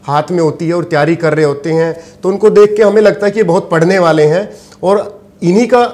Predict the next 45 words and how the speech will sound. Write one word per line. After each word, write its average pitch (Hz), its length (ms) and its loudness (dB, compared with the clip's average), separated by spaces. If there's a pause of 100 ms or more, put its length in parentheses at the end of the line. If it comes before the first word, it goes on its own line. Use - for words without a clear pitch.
(120)
सिलेक्शन 180 440 -4
होगा, 190 180 0
हमारा 190 360 2
नहीं 185 200 2
होगा। 107 260 -4 (440)
तो 214 120 2
वो 226 200 4
चीज़ें 226 300 0
हमें 202 200 2
डिमोरलाइज 185 500 0
करती 165 280 -6
हैं, 156 80 -2
सी-, 160 140 -8 (200)
वो 170 160 -2
नेगेटिविटी 185 580 -2
हमारे 165 260 0
दिमाग 160 320 -2
में 170 100 -4
चली 156 440 -6
जाती 143 280 -4
हैं। 175 220 -4 (480)
तो 196 60 2
उन 220 100 2
चीज़ों 208 260 0
से 226 220 0
पूरा 247 460 0
रिलैक्स 202 420 0
होकर 202 160 -2
एग्जाम 170 400 -2
दें। 202 180 0 (420)
वो 180 80 -6
कहते 190 260 0
हैं 226 60 4
ना, 247 80 2 (100)
"Rest 185 340 0
is 185 140 -8
the 180 120 2
best 185 340 -2
near 185 220 0
the 170 160 -2
test", - 400 -6 (160)
एक 160 140 -10 (300)
स्लोगन 165 420 -2
है 151 100 -4
स-, 147 140 -12